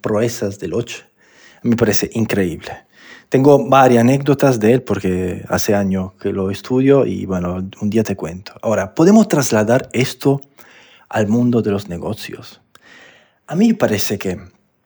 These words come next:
mientras todos o la mayoría van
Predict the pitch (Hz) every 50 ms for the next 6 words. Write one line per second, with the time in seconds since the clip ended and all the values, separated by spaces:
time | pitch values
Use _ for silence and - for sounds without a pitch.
0 | _ _ _ _ _ _ - - 127 131 143 147 147 - - 131 117 - - -
1 | - 196 196 143 104 98 98 95 95 - 87 95 98 95 95 98 95 104 107 135
2 | 127 110 92 85 - - _ _ _ - 117 104 117 113 120 117 113 110 - -
3 | -